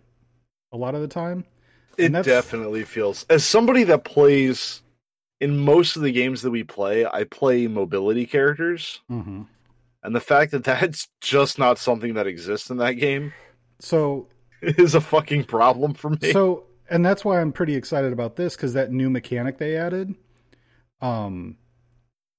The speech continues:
Speaker 1: really adds a lot of mobility and speed. Like, this game plays way faster than all the other ones. Um,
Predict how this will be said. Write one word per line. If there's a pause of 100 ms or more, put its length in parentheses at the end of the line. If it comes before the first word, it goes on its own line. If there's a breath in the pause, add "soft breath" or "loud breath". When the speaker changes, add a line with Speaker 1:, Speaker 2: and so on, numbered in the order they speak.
(280)
Speaker 1:
really
adds
a
lot
of
mobility
and
speed. (160)
Like,
this
game
plays
way
faster
than
all
the
other
ones. (680)
Um,